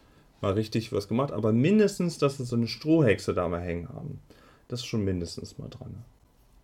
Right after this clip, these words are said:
Auf den Straßen, f-, äh, ist gerade eben nichts los. Ähm, wohl ist Schirke auch nicht der Ort für Nachtleben.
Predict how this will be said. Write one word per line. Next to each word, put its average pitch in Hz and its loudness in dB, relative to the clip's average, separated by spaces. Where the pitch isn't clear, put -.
Auf - 2
den 104 4
Straßen, 165 0
f-, - -20
äh, 107 4
ist - -8
gerade 98 -2
eben 104 -4
nichts 120 -4
los. 180 0
Ähm, 92 -10
wohl 113 4
ist 117 -2
Schirke 131 4
auch 120 2
nicht 131 0
der 135 8
Ort 135 6
für 135 6
Nachtleben. 135 2